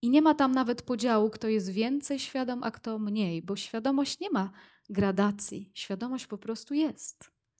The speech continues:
Nie można być bardziej ani mniej nawet oświeconym.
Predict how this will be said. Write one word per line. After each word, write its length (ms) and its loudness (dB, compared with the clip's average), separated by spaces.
Nie 100 0
można 280 4
być 200 -2
bardziej 440 -2
ani 180 -4
mniej 220 -2
nawet 240 -6
oświeconym. 720 -10